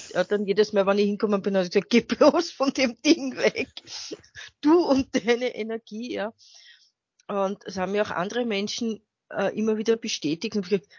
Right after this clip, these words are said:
"Komisch, wenn du da bist, geht das Ding nicht", ja. Also es gehen, gehen irgendwelche technischen Geräte funktionieren nicht, wenn ich in der Nähe bin. Mm, ich weiß es nicht, warum. Ich, ich mache es nicht aktiv, aber anscheinend ist da auch etwas,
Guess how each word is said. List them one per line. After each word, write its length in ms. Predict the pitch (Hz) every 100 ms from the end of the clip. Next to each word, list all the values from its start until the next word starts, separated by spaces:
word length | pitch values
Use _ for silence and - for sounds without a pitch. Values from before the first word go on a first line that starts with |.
| - _
"Komisch, 520 | - 170 170 160 151 156
wenn 120 | 165
du 100 | 190
da 220 | 170 147
bist, 320 | 147 214 -
geht 260 | - 160 -
das 180 | 202 -
Ding 280 | 202 190
nicht", 240 | 160 139 -
ja. 160 | 170
Also 200 | 170 160
es 160 | 170 -
gehen, 280 | 180 160 - -
gehen 200 | 208 214
irgendwelche 520 | 220 214 208 208 196
technischen 560 | - 180 - 208 - 208
Geräte 420 | 190 170 170 208
funktionieren 600 | 202 190 - 190 202 214
nicht, 240 | 170 -
wenn 140 | 170 165
ich 140 | 170
in 80 | 165
der 120 | 156
Nähe 260 | 151 139 135
bin. 240 | 131 - _ - - - - - - _ _ _ _
Mm, 300 | 214 208 202 185 _ - -
ich 260 | 220 -
weiß 260 | 185 185 208
es 140 | 208
nicht, 220 | 170 156 175
warum. 320 | 170 208 302
Ich, 280 | 226 - -
ich 140 | -
mache 260 | 156 156 185
es 140 | -
nicht 260 | 170 - -
aktiv, 640 | - - _ - 240 - -
aber 420 | 170 170 175 - -
anscheinend 640 | 175 180 185 170 175 - _ _ _ _ _ _ -
ist 200 | - 185
da 80 | -
auch 200 | 165 -
etwas, 500 | 190 - 185 185